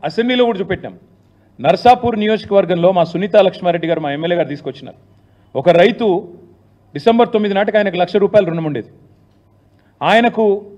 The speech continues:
నోటీస్ ఇచ్చారు. ఏమని? "మీకు ఇప్పుడు రుణమాఫీ కావాలి అంటే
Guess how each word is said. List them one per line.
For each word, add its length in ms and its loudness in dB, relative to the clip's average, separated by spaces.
నోటీస్ 380 0
ఇచ్చారు. 280 -4
ఏమని? 440 2
"మీకు 200 -6
ఇప్పుడు 160 -4
రుణమాఫీ 460 2
కావాలి 520 6
అంటే 420 -2